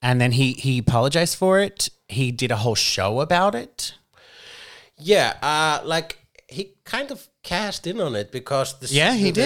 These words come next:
Speaker 1: did.
Speaker 2: the title of the show was taken from the comment section when somebody was shaming him for it, and it made the title of his show, and that's, uh,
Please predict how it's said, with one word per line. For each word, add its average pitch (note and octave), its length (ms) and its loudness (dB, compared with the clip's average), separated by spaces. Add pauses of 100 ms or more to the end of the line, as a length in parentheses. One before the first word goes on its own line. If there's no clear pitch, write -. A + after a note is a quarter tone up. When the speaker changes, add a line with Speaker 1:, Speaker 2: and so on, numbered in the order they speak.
(100)
Speaker 1:
did. - 80 -8
Speaker 2:
the B2+ 80 -8
title E3+ 480 -2
of A#2+ 100 -10
the C3 100 -10
show D#3 440 -2
was A#2 260 -4
taken C3+ 380 -4
from B2+ 580 -2
the A2+ 80 -10
comment B2+ 500 -6
section G#2 460 -6
when G2+ 100 -6
somebody G#2 460 -6
was F#2+ 220 -8
shaming A2 480 -8
him G2 260 -10
for A2+ 360 -6
it, G2+ 320 -8 (100)
and G2 220 -8
it F#2+ 100 -8
made G#2 260 -10 (120)
the - 140 -20
title A#2 380 -8
of G2+ 80 -10
his F#2+ 100 -14
show, A2 640 -6
and F#2 480 -8 (800)
that's, - 880 -6 (160)
uh, G2+ 520 -2